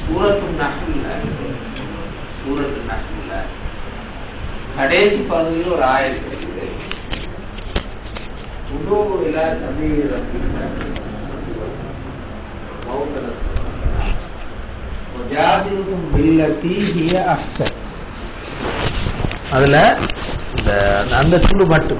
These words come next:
"ஜாதிலுஹும் பில்லதீ ஹிய அஹ்சன்." அவர்களோடு நீங்கள் மிகச்சிறந்த முறையில் வாதிப்பீர்களாக என்று. பயண அவர்களோடுன்னு சொல்றது முஸ்லீம் அல்லாதவர்களை குறிக்கும். அந்த ஆயத்தின்படி,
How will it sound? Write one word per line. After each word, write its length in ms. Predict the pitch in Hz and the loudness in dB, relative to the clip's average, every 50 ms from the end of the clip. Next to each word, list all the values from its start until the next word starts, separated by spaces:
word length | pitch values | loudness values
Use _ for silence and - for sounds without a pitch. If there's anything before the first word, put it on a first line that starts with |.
| - 110 110 110 | 0 0 2 6
"ஜாதிலுஹும் 640 | 135 143 151 151 151 156 180 180 185 175 170 160 139 135 | 8 8 10 10 10 8 8 8 8 6 6 4 4 4
பில்லதீ 580 | 151 147 151 151 143 135 - - - - - - - | 6 6 6 6 6 6 6 4 4 4 6 6 6
ஹிய 180 | - 147 151 | 6 6 6
அஹ்சன்." 560 | 139 127 117 - - - - - - - - - - - - - - - - - - - - - - - - - - - - | 4 4 4 2 0 -2 -4 -2 -2 -2 0 0 -2 -2 -2 -2 -4 -4 -4 -4 -4 -6 -6 -6 -8 -8 0 4 4 6 6
அவர்களோடு 640 | 131 131 147 165 170 175 180 190 185 180 175 165 | 6 6 8 8 8 10 10 10 10 10 8 8
நீங்கள் 440 | 151 151 156 156 151 147 160 190 208 | 8 8 6 6 6 6 6 6 6
மிகச்சிறந்த 840 | 185 160 160 160 160 226 226 226 - 233 208 196 190 175 165 160 | 6 4 4 6 6 6 6 6 4 6 6 8 8 6 6 4
முறையில் 420 | 147 143 139 127 123 131 147 175 175 | 4 4 4 4 4 4 4 4 4
வாதிப்பீர்களாக 1200 | 131 127 135 143 151 151 147 135 - 139 120 110 104 98 98 92 95 87 85 87 101 107 107 98 - - - - - | 6 8 8 8 8 6 4 0 0 -2 -2 -2 -2 -4 0 0 0 0 0 -2 -2 -2 -2 -2 -4 -8 -12 -8 -2
என்று. 280 | 127 156 160 - - - - - - - - - - - - - - - - - - - - - - - - - | 0 2 2 2 0 -4 -8 -10 -10 -10 -10 -8 -8 -10 -10 -12 -12 -12 -12 -12 -12 -10 -10 -8 -8 -8 -8 -2
பயண 380 | - 127 139 170 190 208 190 175 | 2 4 6 8 8 10 10 10
அவர்களோடுன்னு 760 | 180 202 220 226 247 240 233 226 220 214 208 208 202 175 - | 10 10 10 8 8 8 10 10 10 10 10 8 8 6 6
சொல்றது 460 | 196 180 180 170 160 151 147 180 208 | 6 6 6 8 6 6 8 8 6
முஸ்லீம் 440 | 220 208 180 170 - - 220 220 208 | 6 6 2 2 2 2 4 4 6
அல்லாதவர்களை 760 | 175 160 165 180 208 220 220 214 202 185 170 151 147 160 220 | 6 8 8 10 10 10 10 10 10 8 8 8 8 6 6
குறிக்கும். 360 | 220 - 190 139 - - 101 107 | 6 6 4 2 2 -2 -4 -4
அந்த 160 | 110 113 123 | 2 6 8
ஆயத்தின்படி, 600 | 135 143 139 135 135 - 110 104 113 113 - | 8 10 8 8 6 2 -2 0 0 0 -2